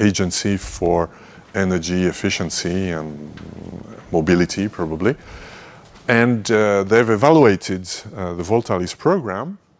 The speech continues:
and they, in a report that I cite here, and they, they found that it's true. Uh, you save ten percent on heating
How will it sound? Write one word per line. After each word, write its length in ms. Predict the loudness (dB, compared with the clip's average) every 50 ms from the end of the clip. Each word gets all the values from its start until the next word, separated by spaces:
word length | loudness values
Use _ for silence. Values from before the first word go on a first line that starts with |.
| _ _ -16
and 280 | -14 -12 -12 -10 -8 -6
they, 340 | -6 -6 -4 -6 -8 -10 -8
in 100 | -6 -6
a 60 | -4
report 520 | -4 -6 -6 _ -4 -4 -4 -4 -6 _
that 200 | -14 -14 -12 -12
I 120 | -14 -14 -14
cite 340 | -14 -12 -12 -12 -12 -12
here, 320 | _ -10 -8 -6 -6 -6 -8
and 240 | -8 -10 -8 -8 -6
they, 160 | -6 -6 -6 -8 -16 -20 -20 -20 -20 -20 -12 -6
they 120 | -2 -2 -2
found 540 | -4 -4 -2 -2 0 0 0 -2 -2 -4 -6 -8 -12 -14 -12
that 580 | -6 -4 -2 -2 -2 -4 -6 -8 -12 -20 -16 -10 -10
it's 160 | -8 -8 -8
true. 380 | -4 0 2 2 2 2 -2 -8 _ _ _ _ _ _ _ _ _ _ _ _ _ _ _ -8
Uh, 100 | -6 -4
you 180 | -4 -2 -2 -4
save 320 | -2 0 0 0 0 -2
ten 200 | -4 -4 -4 -2
percent 440 | -2 -4 -4 -2 -4 -4 -4 -2 -2
on 120 | -2 0
heating 400 | 2 2 2 0 0 -4 -8 -8